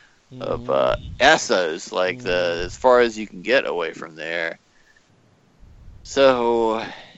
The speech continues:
Speaker 1: it always, it always seemed curious to me, like, what is the origin of all this stuff, and are we ever gonna find out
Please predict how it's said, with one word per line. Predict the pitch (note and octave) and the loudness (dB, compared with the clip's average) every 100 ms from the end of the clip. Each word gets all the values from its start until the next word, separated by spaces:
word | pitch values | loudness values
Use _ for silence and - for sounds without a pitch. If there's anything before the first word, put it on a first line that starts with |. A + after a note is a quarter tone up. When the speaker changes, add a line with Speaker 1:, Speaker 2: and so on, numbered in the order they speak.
| _ _ _ _ _ | _ _ _ _ _
Speaker 1:
it | A#2 | -6
always, | C3 D3+ C#3+ A#2+ - - - - | -2 2 2 0 -6 -12 -16 -6
it | A2+ | 4
always | A#2+ B2 A2 | 8 8 6
seemed | - G#2 | -2 -2
curious | - G#2+ F#2+ | 4 4 4
to | - | -2
me, | G#2 G2+ | -2 2
like, | F#2+ F2 F2 | 2 2 0
what | F2 F2+ F2+ F2+ F#2 G#2+ A2 G#2 | -4 -4 -2 -2 -2 4 4 4
is | G#2 G#2+ F#2+ | 2 -2 -6
the | F#2 - | -12 -12
origin | - F2 D2+ D2 D2+ D2+ C#2+ - | -6 -4 -4 -6 -14 -16 -18 -14
of | - - | -10 -2
all | C#2 C#2+ | 0 0
this | D2 | -4
stuff, | - - - - | -2 2 2 0
and | G1+ | -2
are | G1+ | 0
we | G1+ G1+ | 2 2
ever | A1 G#2 | 4 4
gonna | F2+ E2 | 2 -2
find | - F#2+ E2 E2 | -2 0 0 2
out | D#2+ D#2 D2 - | 4 6 4 2